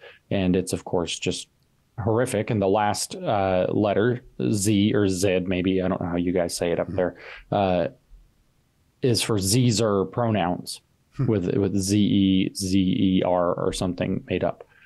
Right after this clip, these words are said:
Speaker 1: And it talks about the importance of, of, of initiating people through their pronouns. And so what you do is you get these children thinking, "This is what's socially unacceptable,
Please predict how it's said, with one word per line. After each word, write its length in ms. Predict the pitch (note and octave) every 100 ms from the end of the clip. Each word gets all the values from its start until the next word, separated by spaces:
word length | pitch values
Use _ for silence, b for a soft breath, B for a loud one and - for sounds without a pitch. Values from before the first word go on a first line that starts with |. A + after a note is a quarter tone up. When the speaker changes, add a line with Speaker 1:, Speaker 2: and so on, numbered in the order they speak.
| b -
Speaker 1:
And 160 | A2+
it 120 | G#2+
talks 280 | G#2 A#2+ A2+
about 240 | A2+ A2 -
the 100 | G2
importance 680 | F#2+ D3 E3 G2+ F2 -
of, 360 | - G#2 F#2 F#2 -
of, 280 | A2+ F#2+ F2+
of 120 | A2
initiating 540 | A2+ B2 - A2+ G#2
people 280 | G2 G#2+ G2+
through 160 | F#2 G#2
their 120 | F#2
pronouns. 460 | F#2 G#2 G2 F2 - B B B
And 140 | C#3
so 100 | D3+
what 240 | D#3 D#3+ C3+
you 60 |
do 260 | A2 D#3 E3+
is 160 | A2
you 120 | G#2 G#2
get 260 | B2+ C3+
these 200 | C3 A2
children 380 | - D#3+ D#3+ G#2+
thinking, 320 | G2+ G#2 G#2+
"This 160 | A2 C3+
is 140 | E3+
what's 200 | C3+ -
socially 680 | - A#2+ A#2+ B2 A2 G#2 G2
unacceptable, 640 | G2+ - A2 - F#2 F#2